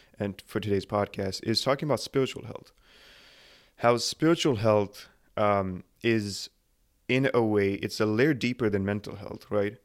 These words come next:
Um, I've talked about this in one of my previous episodes. Um, I'll link, I'll link it to one of those cards. You can check it out there. Um, I'll be referencing it a little bit in today's video as well.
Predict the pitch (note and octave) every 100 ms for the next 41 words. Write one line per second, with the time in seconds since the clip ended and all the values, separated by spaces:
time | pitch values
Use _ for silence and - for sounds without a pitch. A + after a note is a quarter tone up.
0 | _ _ - _ - G#2 G2 F#2 F2+ F2+
1 | - _ _ _ - - - A2 - B2
2 | A#2+ A#2+ - A2 G#2+ G2+ G2 - A2 G#2+
3 | G#2 - _ A2 - - G#2+ G2+ - -
4 | - G#2 G2 F#2 F2+ - - - G#2+ A2
5 | A2+ - A2 A2+ A2+ F#2+ G2+ F#2+ G2 -
6 | A2 G#2+ B2+ - - - G2+ G#2 A2 G#2+
7 | G#2 G2 - G2 G#2+ G2 G#2 - G#2 G#2
8 | A#2+ C3 A#2+ C3 - A#2 A#2 G#2 G#2 G#2
9 | G#2 F#2 - - G#2+ G2 F#2+ G2 F#2 F#2+
10 | G2+ F#2+ G2 A2